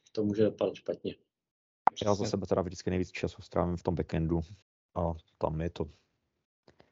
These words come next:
Speaker 2: tam se to blbě odhaduje, jak dlouho to bude trvat, zpravidla. No a co naše publikum tady? Máte nějaké připomínky, vstupy, komenty,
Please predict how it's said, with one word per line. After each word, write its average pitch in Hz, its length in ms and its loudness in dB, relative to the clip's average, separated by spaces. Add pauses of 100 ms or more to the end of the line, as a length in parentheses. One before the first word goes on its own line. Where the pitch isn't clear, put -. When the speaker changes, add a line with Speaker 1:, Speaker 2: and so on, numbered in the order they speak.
(140)
Speaker 2:
tam 98 140 4
se - 100 4
to - 120 2
blbě 90 240 6
odhaduje, 82 300 4
jak 80 100 2
dlouho 82 200 2
to 80 120 -4
bude 78 160 2
trvat, 69 260 -4 (580)
zpravidla. 73 460 -6 (580)
No 85 60 -2
a 80 40 -2
co - 140 -2
naše - 180 0
publikum 101 420 4
tady? 80 200 2 (120)
Máte 82 240 -4
nějaké 85 200 -2
připomínky, 80 640 -4 (1300)
vstupy, - 320 -2 (260)
komenty, 80 540 0